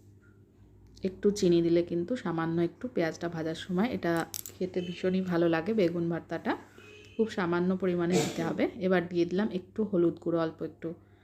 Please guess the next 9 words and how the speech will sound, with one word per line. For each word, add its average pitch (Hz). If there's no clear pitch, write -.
হলুদ 180
গুঁড়োটা 165
ভালো 165
করে 165
মিশিয়ে 170
নিয়ে 180
পেঁয়াজটাকে 165
ভেজে 170
নেব। 156